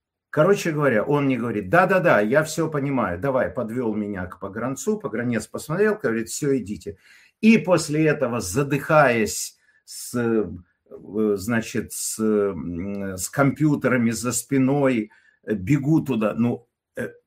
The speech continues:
послушайте, ну, это как-то, ну, это как-то странно.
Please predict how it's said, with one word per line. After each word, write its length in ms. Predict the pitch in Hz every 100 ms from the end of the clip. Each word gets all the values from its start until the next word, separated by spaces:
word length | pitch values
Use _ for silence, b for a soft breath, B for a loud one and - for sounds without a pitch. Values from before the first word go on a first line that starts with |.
| _ _ _ _ -
послушайте, 600 | 147 151 120 95 - 87
ну, 240 | 117 143
это 300 | 139 147 131
как-то, 720 | - 120 117 - 104 95 98 -
ну, 220 | 127 135
это 260 | - -
как-то 360 | 127 123 - 107
странно. 500 | - - 87 76 76